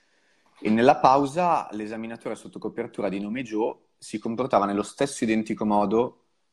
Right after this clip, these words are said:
eh, con tutti i partecipanti. Cambiava solo una singola cosa. Con metà si presentava con una co-, Coca-Cola per se stesso e se la beveva serenamente. Con l'altra metà si presentava con due cola in mano,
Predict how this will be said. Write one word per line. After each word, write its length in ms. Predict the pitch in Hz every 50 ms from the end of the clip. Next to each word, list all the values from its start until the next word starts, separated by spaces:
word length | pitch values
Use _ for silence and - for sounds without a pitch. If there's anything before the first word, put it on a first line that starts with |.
| _ _ _ _ _ _
eh, 500 | _ 101 98 95 92 95 90 90 - - _
con 200 | _ - 113 110 -
tutti 220 | - 180 180 139
i 20 |
partecipanti. 840 | 107 107 92 92 95 87 - - 80 76 73 71 - - - - _
Cambiava 340 | - 117 117 123 135 123 123
solo 320 | 123 - - - 165 160
una 120 | 147 135 123
singola 340 | - - 110 104 101 98 95
cosa. 380 | - 85 80 78 80 78 - _ _ _ - - - - - _ _ _ _ _ _ _ _ - - _ _ _ _ _ _ _ _ _
Con 180 | _ - 123 113
metà 440 | 117 117 113 - 147 156 185 - -
si 160 | - - 110
presentava 480 | 90 92 98 98 98 95 101 95 95 92
con 100 | - 95
una 180 | 98 95 92 90
co-, 240 | - 92 90 90
Coca-Cola 540 | - - - 104 92 - 90 - 98 98 98 95
per 120 | - 92
se 120 | - -
stesso 380 | 85 - - - 101 104 - -
e 40 | 131
se 100 | - 90
la 80 | 87
beveva 480 | 82 85 82 80 78 78 73 78 78 - _ _ _ _ _
serenamente. 760 | _ - - 85 87 82 82 80 73 76 76 - - - - _ _ _ _ _ _
Con 200 | - - 101 104
l'altra 320 | 110 123 127 120 - 127
metà 380 | 147 160 160 - 104 - - -
si 140 | - -
presentava 440 | 90 90 90 90 95 92 110 110 107
con 200 | - 92 85 85
due 240 | 87 104 113 98 87
cola 240 | 87 - 87 87 85
in 80 | 85 85
mano, 420 | 82 80 76 76 76 - 90 _